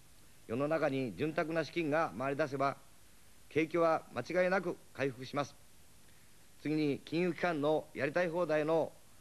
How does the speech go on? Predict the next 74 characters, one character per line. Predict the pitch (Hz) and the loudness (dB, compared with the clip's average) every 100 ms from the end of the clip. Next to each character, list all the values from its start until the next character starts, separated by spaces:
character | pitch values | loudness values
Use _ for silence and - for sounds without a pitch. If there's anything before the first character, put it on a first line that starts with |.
| - | -8
お、 | 101 110 101 | -2 0 0
乱 | 127 | 2
れ | 175 | 2
切 | 185 - | 0 -6
っ | - | -2
た | 175 143 - - - | 0 0 -6 -20 -14
経 | - 143 | -2 0
営 | 147 | 2
ぶ | 151 | 2
り | |
が | 147 151 131 - | 2 2 0 -2
連 | 139 | -4
日 | 147 139 | -4 -6
の | 147 | -2
よ | 156 151 | 2 2
う | |
に | 143 | 0
指 | 120 | -2
摘 | 156 | -4
さ | 135 147 | -2 -4
れ | 139 | 0
て | 151 | 0
お | |
り | 151 | 2
ま | 156 | 0
す。 | - - - - - - - - - | -4 -16 -20 -20 -20 -20 -20 -20 -8
大 | - | -2
阪 | 135 147 151 | 0 2 2
の | 156 | 2
東 | 147 151 | 4 4
洋 | 160 156 | 4 2
信 | - - | -4 -4
用 | 160 156 | 0 2
金 | 147 156 | 0 0
庫 | 143 | 2
は、 | 143 139 - - - - | 2 2 -4 -18 -16 -6
た | |
っ | 143 - | -6 -2
た | 185 | -2
一 | 180 208 | 0 2
人 | 185 165 | 4 4
の | 180 185 - - - - | 4 2 -2 -20 -16 -6
女 | 131 147 | -2 0
詐 | 135 151 | 0 -2
欺 | |
師 | 139 | -2
に | 143 | -2
食 | 131 143 | -2 -2
い | |
つ | 151 | -2
ぶ | 165 | -2
さ | 156 | 0
れ | 160 | 0
ま | 160 | 0
し | |
た。 | - - - - - - - - | -4 -20 -20 -20 -20 -20 -20 -12
一 | 107 - | -8 0
般 | 151 | 0
の | 160 | 0
企 | 147 151 | -4 0
業 | 175 | 2
な | 151 | 4
ら | 175 123 - - - - | 2 0 -8 -20 -20 -12
完 | - 156 | -4 -2
全 | 170 185 | 0 -2
に | |
倒 | 170 175 | 0 0
産 | 165 175 | 2 0
と | 151 | 2
い | 170 | 4
う | 185 139 - - - - - | 6 4 0 -18 -20 -20 -8
惨 | 131 160 | -4 0
め | 160 | 2
な | 147 143 | 2 2